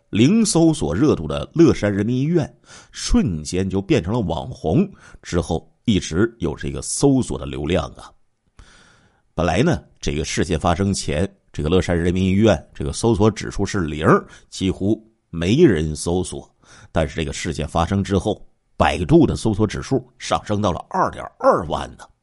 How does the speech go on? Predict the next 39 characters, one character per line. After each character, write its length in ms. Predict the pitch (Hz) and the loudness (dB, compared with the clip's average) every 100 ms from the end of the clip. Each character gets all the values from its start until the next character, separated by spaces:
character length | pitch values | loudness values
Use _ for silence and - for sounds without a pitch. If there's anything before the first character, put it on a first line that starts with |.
| _ _ _ _ - - - - _ | _ _ _ _ -20 -20 -20 -20 _
这 280 | - 98 73 | 0 0 0
个 240 | 64 76 71 | -4 -6 -4
消 340 | - 85 82 | -2 0 0
息 220 | - 87 | -4 -6
一 140 | - 80 | -6 -8
出 560 | - - - 120 120 107 | -10 -18 -4 0 2 0
啊， 240 | - - - _ | -4 -18 -20 _
各 160 | - 123 | -2 0
大 140 | 78 73 | 0 -2
网 220 | 82 143 | -2 -2
友 180 | 76 - _ - - | -2 -8 _ -20 -14
直 320 | - 127 226 | 0 4 4
接 240 | 185 190 175 _ _ | 4 2 2 _ _
就 220 | - 87 | -6 -4
把 200 | 65 71 | -4 -4
乐 340 | 73 143 180 90 | 2 4 4 2
山 280 | - 110 110 | 0 0 2
市 140 | - | 0
人 240 | 80 78 95 | -2 0 2
民 100 | 117 | 2
医 20 | |
院 180 | 131 85 | 2 0
的 60 | |
官 260 | 82 131 147 | 0 2 4
网 180 | 113 - _ _ _ | 2 -4 _ _ _
踩 400 | - - - 65 | -10 -8 -8 -8
到 120 | - | -8
了 100 | 69 | -6
崩 200 | - 143 | -4 -4
溃， 200 | 156 - - _ _ _ - - - - | 0 0 0 _ _ _ -20 -20 -20 -6
逼 180 | 82 | -4
得 320 | 73 76 - _ | -2 -4 -8 _
乐 320 | - 156 127 | 8 10 10
山 200 | 135 104 | 6 4
人 120 | 95 101 | 4 2
民 100 | 104 | 2
医 40 | |
院 280 | 113 123 67 | 2 2 0
呢， 160 | 67 | -10